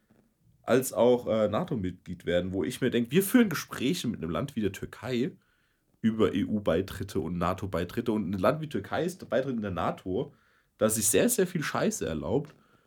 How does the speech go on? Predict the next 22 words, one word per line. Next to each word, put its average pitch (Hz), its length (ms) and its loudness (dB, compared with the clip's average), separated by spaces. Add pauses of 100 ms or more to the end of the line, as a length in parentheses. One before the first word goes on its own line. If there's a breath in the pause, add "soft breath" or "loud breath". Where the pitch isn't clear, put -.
(520 soft breath)
Und 117 120 2
die - 80 8
Ukrainer 143 460 4
lassen 190 300 0
wir 120 60 6
jetzt 113 120 -2
links 104 260 0
liegen, 156 400 0
die 135 160 -2
uns 127 100 2
schon 127 180 2
seit 92 260 2
Jahren 147 420 0
eigentlich 151 340 0
beweisen, 139 680 -2
dass 120 180 2
sie 98 120 -6
genau 95 360 2
den 190 140 0
europäischen 131 600 -2
Gedanken 135 460 -6
haben. 165 440 0